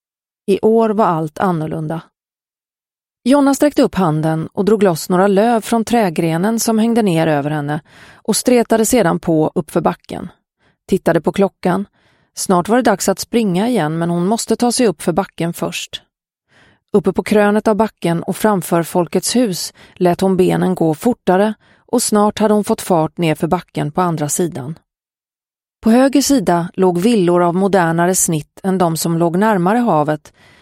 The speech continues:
men fortfarande vita och med snickarglädje som en hommage till gamla tider. Nere till vänster låg vandrarhemmet och längre bort kajen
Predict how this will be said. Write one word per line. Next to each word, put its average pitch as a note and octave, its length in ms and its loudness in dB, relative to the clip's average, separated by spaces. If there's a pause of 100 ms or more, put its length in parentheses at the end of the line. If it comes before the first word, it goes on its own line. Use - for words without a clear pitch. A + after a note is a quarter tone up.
(100)
men E3+ 260 0
fortfarande A#3+ 420 0
vita G#3+ 580 0
och G3 100 2
med F#3+ 120 0
snickarglädje D#3+ 960 0
som E3+ 200 -2
en E3 260 -2
hommage G3 520 0
till F#3 100 -2
gamla E3+ 340 -2
tider. D#3 500 -6 (1300)
Nere G3+ 260 4
till A3 140 2
vänster B3+ 380 2
låg A#3+ 220 0
vandrarhemmet E3+ 880 0
och A3+ 180 0
längre G#3+ 340 2
bort F#3+ 280 -2
kajen D#3 600 -2